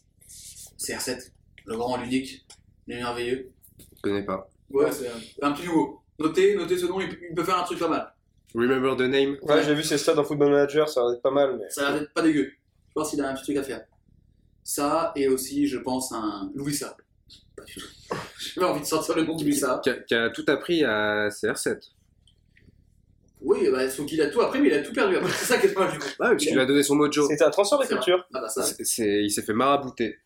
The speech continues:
Speaker 3: Ouais, voilà, c'est ça.
Speaker 2: Il a dit, tiens, je te donne mon talent, euh, C R sept.
Speaker 1: Après, moi, je veux bien voir la carrière de Louis Sa, hein, parce que t'as quand même joué à Manchester, à Tottenham, international français, à une reprise. Voilà.
Speaker 3: Une personne s'est quittée.
Speaker 2: Et consultant maintenant.
Speaker 1: Consultant sur R M C.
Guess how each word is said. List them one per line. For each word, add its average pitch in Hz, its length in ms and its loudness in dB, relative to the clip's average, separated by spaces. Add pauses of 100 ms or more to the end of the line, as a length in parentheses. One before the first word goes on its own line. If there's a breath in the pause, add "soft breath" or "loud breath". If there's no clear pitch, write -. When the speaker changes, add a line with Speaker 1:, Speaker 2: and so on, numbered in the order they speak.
(140)
Speaker 3:
Ouais, 156 120 4
voilà, 175 280 4
c'est - 100 -10
ça. - 140 -4 (160)
Speaker 2:
Il 107 120 -2
a 113 80 2
dit, 110 140 -2
tiens, 143 340 2 (160)
je 110 140 -4
te 117 180 -4
donne 131 200 4
mon 135 140 2
talent, 123 440 2
euh, 98 240 0
C 101 220 -2
R 98 80 -6
sept. - 320 -6 (400 soft breath)
Speaker 1:
Après, - 180 -2
moi, 151 120 -2
je 123 100 -4
veux 127 40 -8
bien 160 140 -4
voir 139 140 -4
la - 60 -6
carrière 120 180 -8
de 120 80 -8
Louis 123 120 -10
Sa, 196 120 -2
hein, 156 80 -2
parce - 120 -12
que - 60 -14
t'as 110 140 -14
quand 113 100 -12
même 117 80 -10
joué 117 100 -8
à 110 40 -4
Manchester, 135 600 -2
à - 140 -6
Tottenham, - 480 -4 (280)
international 120 480 -4
français, 127 420 -6
à 127 140 -10
une 147 120 -4
reprise. 143 400 -4 (220)
Voilà. - 160 -8
Speaker 3:
Une 139 40 -8
personne 147 240 -2
s'est 147 120 -4
quittée. - 260 -10
Speaker 2:
Et 95 320 -6
consultant 117 480 -4
maintenant. 104 320 -6 (160)
Speaker 1:
Consultant 147 380 -4
sur 135 180 -2
R 127 60 0
M 120 100 -6
C. - 340 -4